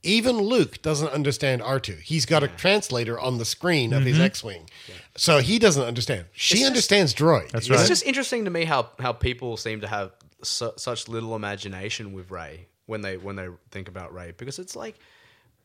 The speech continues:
Speaker 2: she's twenty-five years old
Speaker 1: Hmm.
Speaker 2: and she's lived alone on this planet.
Speaker 1: I know all about waiting.
Speaker 2: Yeah,
Speaker 3: Salvaging
Speaker 2: like,
Speaker 3: rubbish.
Speaker 2: like, you,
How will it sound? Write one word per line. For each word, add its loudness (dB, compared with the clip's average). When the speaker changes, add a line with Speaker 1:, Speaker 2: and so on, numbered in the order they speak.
Speaker 2:
she's -4
twenty-five -6
years -6
old -12
Speaker 1:
Hmm. -4
Speaker 2:
and -4
she's -4
lived 0
alone -6
on -6
this -4
planet. -10
Speaker 1:
I -4
know -2
all -2
about -6
waiting. -6
Speaker 2:
Yeah, -4
Speaker 3:
Salvaging 2
Speaker 2:
like, 4
Speaker 3:
rubbish. 2
Speaker 2:
like, -4
you, -2